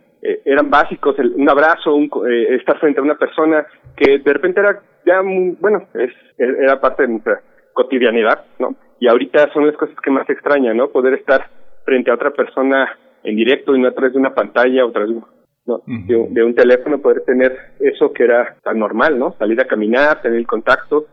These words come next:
Speaker 1: que ahorita se, se extraña. Entonces, en la parte de la industria de la música, pues también nos, nos obliga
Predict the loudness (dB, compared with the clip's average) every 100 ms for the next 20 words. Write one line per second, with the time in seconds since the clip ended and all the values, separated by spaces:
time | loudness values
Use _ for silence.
0 | _ 0 2 2 0 2 2 -2 0 2
1 | 2 0 -2 -4 0 0 0 0 2 4
2 | 4 2 4 4 4 2 0 2 0 0
3 | -2 -2 -2 -2 0 2 2 0 -4 -18
4 | -20 -2 2 2 2 0 0 2 0